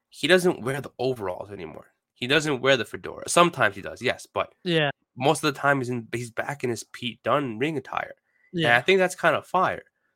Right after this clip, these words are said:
Speaker 1: So I'm not, I won't be surprised if, like, maybe after War Games, like, we just randomly see him on screen and is, they show, like, a graphic that says Pete Dunne on it. Because if you think about it too, like, his gimmick right now is pretty much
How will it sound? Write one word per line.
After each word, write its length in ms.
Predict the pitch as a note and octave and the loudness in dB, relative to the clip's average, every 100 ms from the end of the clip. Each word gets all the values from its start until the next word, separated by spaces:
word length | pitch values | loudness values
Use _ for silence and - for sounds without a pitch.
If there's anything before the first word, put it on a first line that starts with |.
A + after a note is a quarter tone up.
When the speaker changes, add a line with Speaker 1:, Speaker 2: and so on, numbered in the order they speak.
| _ | _
Speaker 1:
So 160 | - B2 | -4 0
I'm 100 | A#2+ | 2
not, 240 | E3 F#3+ - | 2 0 0
I 40 | |
won't 160 | D3 G3 | 0 2
be 80 | G#3 | 0
surprised 440 | E3+ - E3+ F3 C3+ | -2 0 2 2 0
if, 140 | A#2+ | -2
like, 260 | A#2+ A2 - | -2 -4 -4
maybe 340 | B2 B2 A#2+ | -2 -2 -4
after 260 | A2+ G#2+ F#2+ | -4 -6 -10
War 280 | F#2+ D#3 E3 | -6 -4 -4
Games, 380 | G2+ F#2+ F#2 F2+ | -6 -8 -8 -6
like, 260 | F2 - _ _ _ _ _ _ _ | -6 -8 _ _ _ _ _ _ _
we 140 | G#2 A2 | -14 -8
just 280 | A2+ - - | -6 -8 -6
randomly 380 | A2 G#2+ G2+ G2+ | -2 0 -2 -6
see 500 | - A2 G#2 G2+ - _ | -6 -8 -8 -12 -16 _
him 280 | - A2+ | -12 -6
on 120 | G2 F#2 | -6 -6
screen 340 | - E3 D#3 | -2 2 4
and 120 | G#2 | 2
is, 160 | G2 F#2 G2 G2+ | -2 -8 -12 -10
they 80 | |
show, 200 | G2 - | -8 -4
like, 160 | G2+ F#2+ | -4 -4
a 40 | - | -6
graphic 500 | G#2 A#2+ A#2+ A#2 G#2 | 0 0 0 -4 -6
that 80 | G2 | -8
says 180 | F#2 - | -12 -14
Pete 260 | - F#2 F2 | -16 -16 -4
Dunne 180 | A2+ C#3 | 2 2
on 120 | F#2+ | 2
it. 120 | C#2+ - _ _ _ _ - | -6 -18 _ _ _ _ -2
Because 180 | C3 C3+ | 2 4
if 60 | C#3 | 2
you 60 | |
think 200 | C3 F3 | 2 2
about 220 | E3+ D3+ C3 | 4 2 2
it 120 | A#2+ | 0
too, 320 | F#3 B2 - _ - | 0 0 -4 _ -2
like, 280 | G2+ - _ _ _ _ _ | 0 -2 _ _ _ _ _
his 240 | - C#3+ C3 | -4 -4 -2
gimmick 300 | D#3 F3+ C#3 | 0 2 2
right 200 | C3+ G2 | 0 0
now 220 | C3+ D3+ | -2 -2
is 120 | A2 - | -4 -10
pretty 280 | - C3 | -14 -10
much 360 | A#2+ A2+ - - | -8 -8 -10 -14